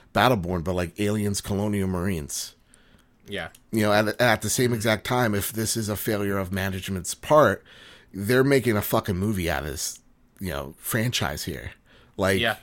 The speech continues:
Speaker 2: Mm-hmm.
Speaker 1: they got the cash to, to kinda go, "Hey, listen, I could take a six million dollar,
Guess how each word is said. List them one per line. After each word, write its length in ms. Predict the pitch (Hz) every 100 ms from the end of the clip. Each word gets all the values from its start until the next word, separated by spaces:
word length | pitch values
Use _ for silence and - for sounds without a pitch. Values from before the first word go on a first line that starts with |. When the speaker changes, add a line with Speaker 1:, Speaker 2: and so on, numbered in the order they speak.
| _ - -
Speaker 2:
Mm-hmm. 140 | -
Speaker 1:
they 140 | 117 135
got 320 | 131 123 -
the 100 | 101
cash 540 | - 117 104 98 - -
to, 320 | 117 101 85 - _ _ _ -
to 120 | 123
kinda 240 | - 131
go, 140 | 120 123
"Hey, 220 | 165 170
listen, 380 | 160 170 120 87 - - -
I 100 | 185
could 140 | 170 120
take 180 | 120 101
a 40 |
six 320 | - 110 -
million 260 | 107 98 98
dollar, 380 | 98 98 92